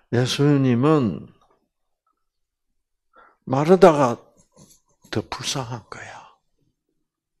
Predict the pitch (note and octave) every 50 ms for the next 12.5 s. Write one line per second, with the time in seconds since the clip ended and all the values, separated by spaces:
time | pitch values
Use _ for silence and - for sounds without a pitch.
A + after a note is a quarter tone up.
0 | _ - C#3 C#3+ B2 F#2+ F2 _ _ _ _ _ _ _ _ _ _ _ _ _
1 | _ _ _ _ _ _ _ _ _ _ _ _ _ - D3+ C3 C#3 D3 D3+ D#3
2 | D3 C#3 C#3 D3+ E3+ G3+ A#3 C4+ D4+ - _ _ _ _ _ _ _ _ _ _
3 | _ _ _ _ _ _ _ _ _ _ _ _ _ _ _ _ _ _ _ _
4 | _ _ - - - - E2+ C2+ - - - - - _ _ _ _ _ _ _
5 | _ _ _ _ _ - A#2+ A#2+ A#2+ A#2+ A2 - - - - - - _ _ _
6 | _ _ _ _ _ _ _ _ _ _ _ _ _ _ _ _ _ _ _ _
7 | _ _ _ _ _ _ _ _ _ _ _ - - - - - - - - -
8 | - - - - - C3 G2 - - - - - - - - - - - - D#3
9 | E3 F3+ F#3+ F#3+ F3 D3+ D3+ D#3 D#3+ - - - A#2 C3 D3+ E3 E3 C3+ - B2
10 | G2 G2+ G2 F#2 G2+ G#2+ G#2+ - - - - - D#2+ E2 - - - - - -
11 | - - - - - - - - - - - - - - F2 A2+ C#3 C#3+ A2 -
12 | _ _ _ _ - G2 A#2 C3 G#2+ D2+